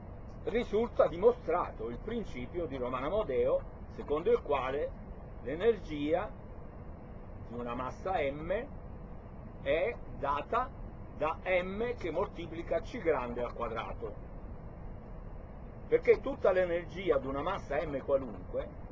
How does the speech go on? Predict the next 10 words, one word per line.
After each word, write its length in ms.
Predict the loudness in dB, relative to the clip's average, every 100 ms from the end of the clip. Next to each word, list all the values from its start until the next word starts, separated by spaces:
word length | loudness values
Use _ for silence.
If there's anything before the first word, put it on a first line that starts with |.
| -12 -10 -10 -8 -2
è 160 | 4 6
data 500 | 6 4 2 -6 -10 -10 0
da 180 | 4 4 4
M 200 | 4 8
volte 520 | 8 10 8 10 8
l'energia 580 | 10 6 4 0 2 4
unitaria. 680 | 4 2 4 6 6 2 -6 -8 -8 -8 -8 -10 -10 -10 -10 -10 -10 -10 -10 -10 -10 -10 -10 -10 -10 -8
Se 260 | 0 4 6
l'energia 640 | 6 4 2 0 4 4
unitaria 760 | 4 2 0 0 0 -2 -6